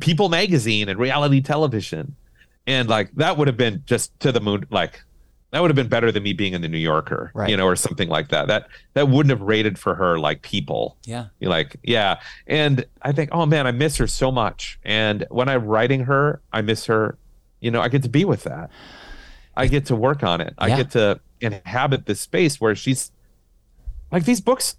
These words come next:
Speaker 1: like, my box of books that are right behind me, uh, arrived on the eighteenth anniversary of her death. And I remember thinking, and I actually posted this,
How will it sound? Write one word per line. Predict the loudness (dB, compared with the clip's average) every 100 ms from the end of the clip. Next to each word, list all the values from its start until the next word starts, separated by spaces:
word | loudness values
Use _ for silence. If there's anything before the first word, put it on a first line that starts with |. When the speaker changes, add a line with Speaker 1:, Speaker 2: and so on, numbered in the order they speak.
| -4
Speaker 1:
like, | -2 -2 -2
my | 0
box | 2 2 2
of |
books | 2 0 -2 -12 _
that | 0 4
are | 4 2 -2
right | 0
behind | 0 0 0
me, | -2 -2
uh, | 2 2 2 -2 _ _ _ -20 _ -20 _
arrived | 0 2 2 0 -4 -18 _ -4
on |
the | 0
eighteenth | 0 -2 -2 0
anniversary | 0 2 0 2 2 2
of | 0
her |
death. | -2 0 0 -2 -8 -20 -20 -20 _ _ _ _ _ _
And | -2 2
I | 0 -2 _ _ -20 _ _
remember | 0 0 2 0
thinking, | 0 -4 -4 0
and |
I | 0 -2 _ _ _ _ _
actually | -10 -2 -2
posted | 0 0 0 -6
this, | -4 -2 -4 -10